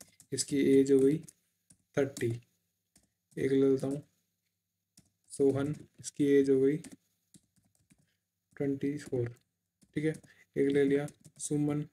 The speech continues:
इसकी एज हो गई ट्वेंटी सिक्स, एक ले लिया राजू, इसकी एज हो गई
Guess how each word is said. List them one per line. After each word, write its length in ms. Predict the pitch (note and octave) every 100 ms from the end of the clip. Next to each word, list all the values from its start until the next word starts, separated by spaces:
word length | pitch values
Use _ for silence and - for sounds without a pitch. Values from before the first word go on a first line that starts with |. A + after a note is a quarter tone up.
| _ _ _ _ _ _ _
इसकी 220 | - - D3+
एज 200 | C#3+ C#3
हो 60 |
गई 160 | C3+ D3+
ट्वेंटी 500 | - - - C#3+ C#3
सिक्स, 320 | B2 - - _ _ _ _ _ _ _
एक 140 | D3 C#3+
ले 160 | C#3
लिया 220 | C3+ C#3 D3 - _ _ -
राजू, 520 | C#3 C3 C3+ C#3 D#3+ E3+ _ _ _ _ _ _
इसकी 480 | C#3+ - - - C#3+ C#3+ C#3
एज 200 | C3+ C3+
हो 60 |
गई 180 | C3+